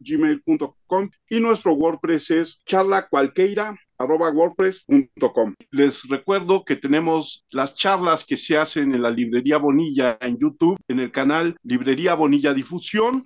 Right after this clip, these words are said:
con los autores de Bonilla Artigas Ediciones. Muchas gracias, Víctor, Adriana, Omar.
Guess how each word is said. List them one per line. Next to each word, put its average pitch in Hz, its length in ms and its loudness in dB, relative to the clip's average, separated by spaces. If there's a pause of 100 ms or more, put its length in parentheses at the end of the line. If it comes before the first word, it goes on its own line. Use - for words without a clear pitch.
con 208 200 0
los 208 220 0
autores 160 500 0
de 127 260 0
Bonilla 135 420 0
Artigas 131 840 -4
Ediciones. 202 840 -4 (180)
Muchas 226 220 0
gracias, 233 380 0
Víctor, 226 600 -4
Adriana, 190 600 2
Omar. 175 340 0